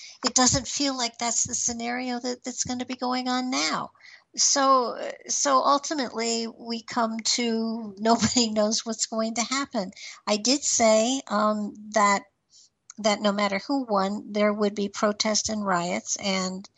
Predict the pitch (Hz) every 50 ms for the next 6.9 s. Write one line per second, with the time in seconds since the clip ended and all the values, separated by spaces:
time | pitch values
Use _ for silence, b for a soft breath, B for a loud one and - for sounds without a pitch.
0 | b b b b b b b - 196 190 190 196 233 294 359 339 262 - - -
1 | - - B B B B B _ _ - 196 190 190 190 185 190 196 196 202 202
2 | 196 208 208 220 226 - - 180 165 160 - 175 175 175 180 - - 180 165 170
3 | 185 190 196 - 185 185 185 180 185 190 196 185 - - 220 202 190 190 185 196
4 | - - - 185 185 190 185 185 - 202 - - - 180 180 - - - 185 180
5 | - - - - 190 180 - _ - 180 175 170 170 185 - _ B B B B
6 | B B B B _ - - - 185 180 180 175 175 175 170 190 202